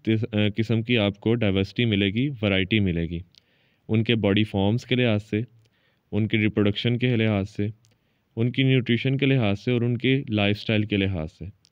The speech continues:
मतलब ये कि इनमें से कुछ जो ऑर्गेनिजम्स होंगे वो फ्री लिविंग होंगे,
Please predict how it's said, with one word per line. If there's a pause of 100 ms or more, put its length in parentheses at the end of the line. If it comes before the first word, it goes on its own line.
(680)
मतलब
ये
कि
इनमें
से
कुछ
जो
ऑर्गेनिजम्स
होंगे (440)
वो
फ्री
लिविंग
होंगे,